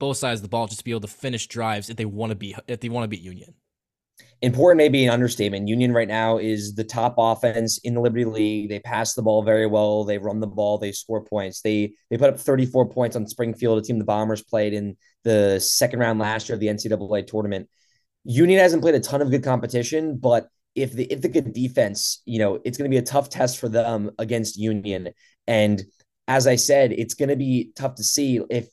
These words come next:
Speaker 2: Union puts up twenty-four, twenty-five points, how is the Ithaca offense gonna respond? So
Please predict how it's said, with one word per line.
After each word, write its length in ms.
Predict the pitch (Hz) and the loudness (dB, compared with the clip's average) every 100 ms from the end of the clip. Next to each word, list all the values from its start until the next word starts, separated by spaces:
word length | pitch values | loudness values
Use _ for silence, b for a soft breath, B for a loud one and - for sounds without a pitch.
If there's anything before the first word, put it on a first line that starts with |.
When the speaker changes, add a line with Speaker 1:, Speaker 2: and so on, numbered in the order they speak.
| - | -10
Speaker 2:
Union 420 | 123 131 143 131 | -2 0 2 2
puts 220 | 131 127 | 2 2
up 260 | 147 143 - _ _ _ | 4 2 0 _ _ _
twenty-four, 540 | - 120 135 131 135 135 | -6 -4 -4 -2 -2 0
twenty-five 520 | 131 127 127 123 - | 0 0 2 2 0
points, 420 | 131 127 110 - | -2 -2 -4 -10
how 400 | - - 123 127 | -12 -2 2 4
is 160 | 123 110 | 2 0
the 100 | 120 | -4
Ithaca 240 | 127 127 | -4 -2
offense 440 | 87 117 117 104 104 | 0 -2 -2 -4 -4
gonna 200 | 110 110 | -4 -4
respond? 540 | 101 - 113 107 95 | -4 0 2 2 0
So 260 | 113 98 | 0 0